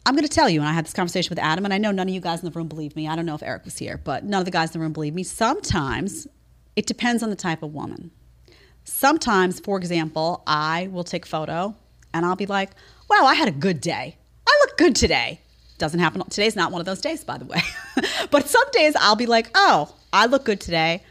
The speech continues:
This is, I'm proud of this. I went to the gym this week. I'm looking tight." Boom. I'm not looking for, I'm married. I'm not looking for, "Oh, hey, baby, baby." I'm not looking for any of that. I'm not a cheater, never been a cheater, not interested. So it's about, like, "Hey,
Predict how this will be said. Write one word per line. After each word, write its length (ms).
This 180
is, 120
I'm 120
proud 260
of 60
this. 140
I 140
went 160
to 60
the 60
gym 260
this 200
week. 360
I'm 120
looking 220
tight." 440
Boom. 380
I'm 140
not 200
looking 240
for, 140
I'm 160
married. 440
I'm 120
not 180
looking 300
for, 420
"Oh, 200
hey, 200
baby, 420
baby." 220
I'm 140
not 100
looking 160
for 100
any 160
of 80
that. 160
I'm 80
not 120
a 40
cheater, 300
never 180
been 140
a 40
cheater, 220
not 180
interested. 440
So 760
it's 160
about, 380
like, 280
"Hey, 500